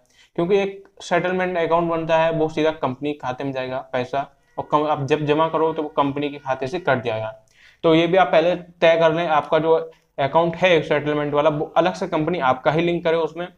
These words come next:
तो ज़्यादा बेटर रहेगा। और कंपनी किसी भी एकदम से आंख मूंद के भरोसा करने का नहीं, अपने मैनेजर के सामने बात करना और किसी के सामने बात करने का भी नहीं। तो और हम आपको अब ये बता देते हैं, इसके लिए हमको क्या क्या चाहिए।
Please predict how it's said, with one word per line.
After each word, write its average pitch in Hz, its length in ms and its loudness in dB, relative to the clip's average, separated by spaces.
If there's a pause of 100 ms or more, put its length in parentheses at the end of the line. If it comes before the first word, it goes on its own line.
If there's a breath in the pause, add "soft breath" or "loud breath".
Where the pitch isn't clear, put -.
(120)
तो 139 280 4
ज़्यादा 135 240 4
बेटर 123 280 0
रहेगा। 147 420 2 (380)
और 139 240 0
कंपनी 196 380 0
किसी 180 320 -4
भी 190 120 4
एकदम 180 320 0
से 180 120 -2
आंख 165 220 -2
मूंद 165 140 -8
के 165 60 -6
भरोसा 139 340 -4
करने 143 340 -4
का 147 80 -6
नहीं, 147 240 -4 (400)
अपने 156 240 2
मैनेजर 147 400 0
के 147 180 -8
सामने 139 360 -2
बात 139 280 0
करना 135 220 -6
और 135 240 -4
किसी 131 180 -8
के 127 40 -16
सामने 127 240 -8
बात 113 260 -6
करने 120 260 -6
का 127 120 -6
भी 123 160 -8
नहीं। 131 140 -8 (1200 soft breath)
तो 143 340 4
और 185 140 4
हम 196 140 4
आपको 190 260 2
अब 175 160 2
ये 160 140 2
बता 160 240 4
देते 160 220 0
हैं, 165 100 0
इसके 156 180 -4
लिए 156 100 0
हमको 156 200 -2
क्या 139 200 0
क्या 123 120 -8
चाहिए। 113 320 -10